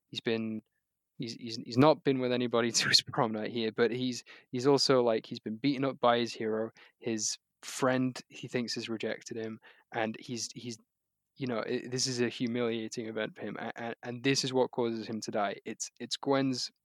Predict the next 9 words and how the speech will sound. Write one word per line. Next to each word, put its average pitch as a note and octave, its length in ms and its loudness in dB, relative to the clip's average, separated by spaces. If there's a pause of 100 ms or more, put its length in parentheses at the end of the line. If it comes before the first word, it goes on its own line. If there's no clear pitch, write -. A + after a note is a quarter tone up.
(100)
specific - 920 0 (120)
decision A#2+ 600 2
to A2 500 2
continue B2 580 0
this A#2 220 0
fight A#2 460 -2 (760)
and A2 360 -4
to - 120 -10
continue B2+ 540 -2